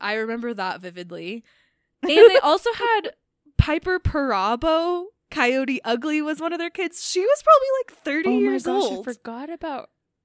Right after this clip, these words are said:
Speaker 2: I forgot about her.
Speaker 1: So that actually makes me feel better because they're, they're skewing younger for this one, which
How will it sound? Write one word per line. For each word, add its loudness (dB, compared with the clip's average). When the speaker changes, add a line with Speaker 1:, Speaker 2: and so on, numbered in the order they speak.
Speaker 2:
I -6
forgot -8
about -8
her. -10
Speaker 1:
So -4
that 0
actually -6
makes -8
me -14
feel -16
better -14
because -12
they're, 0
they're -4
skewing -6
younger -14
for -18
this -18
one, -18
which -12